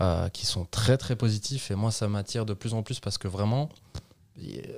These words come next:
enfin, t-, t'entends que du bien, en fait, de ce jeu, de ce que, euh,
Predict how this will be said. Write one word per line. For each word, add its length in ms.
enfin, 320
t-, 100
t'entends 340
que 140
du 160
bien, 160
en 140
fait, 160
de 100
ce 60
jeu, 240
de 60
ce 80
que, 120
euh, 260